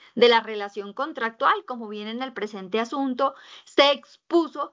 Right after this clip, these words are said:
y es que al celebrar, pues, el contrato debe tener en reserva y custodia sus claves, y segundo, también, eh, conforme lo dispone la Ley trece veintiocho del dos mil nueve, en su artículo sexto, pues debe tomar también medidas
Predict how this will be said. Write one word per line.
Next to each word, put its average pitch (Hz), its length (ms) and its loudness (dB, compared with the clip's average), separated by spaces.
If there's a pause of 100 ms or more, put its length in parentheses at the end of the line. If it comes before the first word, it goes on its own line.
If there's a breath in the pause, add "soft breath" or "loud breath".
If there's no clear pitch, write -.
(180 soft breath)
y 240 160 2
es 226 160 2
que - 100 -12
al 196 80 -12
celebrar, 208 640 -8
pues, 220 180 -12
el 208 160 -10
contrato 247 540 -4
debe 214 280 -6
tener 220 340 -10
en 233 140 -4
reserva 254 560 -4
y 294 100 -10
custodia 226 800 0
sus - 280 -6
claves, 214 640 2 (260 loud breath)
y 262 120 2
segundo, 240 540 0
también, 226 540 -4 (240 soft breath)
eh, 247 180 6
conforme 269 480 -4
lo 208 120 -6
dispone 220 640 -4
la 226 200 0
Ley 208 200 -6
trece 247 380 -2
veintiocho 240 720 -6
del 269 200 0
dos 208 220 0
mil 247 240 -2
nueve, 269 420 -2
en 247 120 -8
su 233 100 -6
artículo 226 480 0
sexto, 330 600 -2 (280 loud breath)
pues 226 180 6
debe 220 160 0
tomar 226 380 -4
también 233 420 -4
medidas 254 640 -4